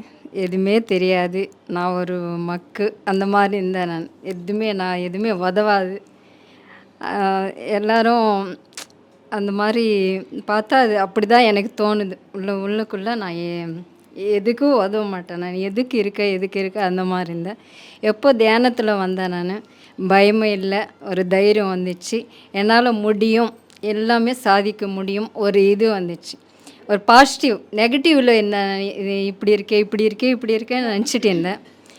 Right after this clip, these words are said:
இப்போ எல்லாமே நல்லா நடக்குது, நடக்குது, கரெக்டாவே நடக்கும். அது கரெக்டாவே கொண்டு போவோம்.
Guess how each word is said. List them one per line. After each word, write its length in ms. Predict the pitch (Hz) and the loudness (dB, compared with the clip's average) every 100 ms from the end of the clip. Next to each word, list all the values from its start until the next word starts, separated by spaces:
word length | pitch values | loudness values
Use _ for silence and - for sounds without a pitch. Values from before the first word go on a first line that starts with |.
| - - | -20 -12
இப்போ 240 | 254 247 285 | -10 2 6
எல்லாமே 540 | 269 240 262 269 285 | 6 10 10 10 8
நல்லா 360 | 262 233 240 262 | 6 6 8 6
நடக்குது, 520 | 226 233 247 226 233 | 6 6 4 4 2
நடக்குது, 460 | 214 208 214 220 226 | 2 0 0 -2 0
கரெக்டாவே 520 | 214 208 208 220 226 | 0 0 0 -2 0
நடக்கும். 600 | 208 196 202 208 220 240 - _ _ _ _ - - | 0 0 -2 -4 -2 -2 -6 _ _ _ _ -16 -8
அது 160 | 202 202 | -6 0
கரெக்டாவே 600 | 214 214 220 220 226 226 | 0 0 2 2 4 0
கொண்டு 360 | 214 208 214 | 0 0 0
போவோம். 420 | 208 190 185 190 | -2 -2 -2 -4